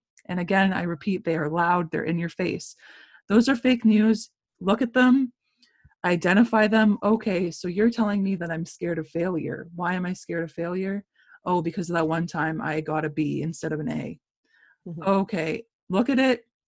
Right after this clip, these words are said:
Speaker 1: identify it, understand it, and just walk away, walk right past it.
Speaker 2: Mm-hmm.
Speaker 1: Um, those thoughts will pop up, but just remember, if they're loud, in your face, and negative and make you feel bad,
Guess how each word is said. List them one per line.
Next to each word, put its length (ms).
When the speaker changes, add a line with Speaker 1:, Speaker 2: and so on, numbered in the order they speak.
Speaker 1:
identify 560
it, 340
understand 680
it, 340
and 380
just 240
walk 260
away, 260
walk 300
right 180
past 380
it. 180
Speaker 2:
Mm-hmm. 100
Speaker 1:
Um, 500
those 240
thoughts 280
will 120
pop 240
up, 280
but 560
just 240
remember, 300
if 120
they're 140
loud, 400
in 100
your 140
face, 480
and 180
negative 440
and 120
make 140
you 80
feel 220
bad, 340